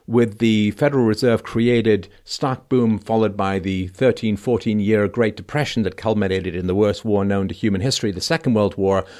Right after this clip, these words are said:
brought a lot of massive government interventions and controls under the three-term horror show of Franklin Delano, Delano Roosevelt. Now,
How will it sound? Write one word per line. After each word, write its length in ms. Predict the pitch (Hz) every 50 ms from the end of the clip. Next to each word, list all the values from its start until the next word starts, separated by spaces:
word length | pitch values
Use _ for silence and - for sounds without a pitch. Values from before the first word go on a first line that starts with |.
| - - - - - - _ _ -
brought 280 | 113 127 131 123 -
a 60 | -
lot 420 | 107 107 110 120 135 151 160 156 -
of 140 | - 101 101
massive 460 | 104 110 120 143 139 - 135 117 -
government 340 | - 117 110 110 110 95 -
interventions 580 | 113 107 - 117 117 117 113 - 110 101 -
and 220 | - - 98 95 -
controls 680 | 98 95 - - 175 190 185 120 104 98 92 - - _ _ _ _ _ -
under 240 | 104 107 104 101 87
the 100 | 95 92
three-term 640 | - - 107 98 - - 110 98 95 92 92 85 - _ _ _ _ _
horror 260 | - - 117 117 107
show 420 | 101 - - 98 92 90 90 90 -
of 220 | - 95 92 90 87
Franklin 400 | - - 95 95 - - 87 87
Delano, 540 | 85 95 95 95 92 87 87 87 85 82 - -
Delano 340 | - 101 98 90 87 87 85
Roosevelt. 520 | 113 160 190 - 104 - 85 85 85 - _ _ _ - - - - - - - - _ -
Now, 420 | 151 151 151 143 139 - - -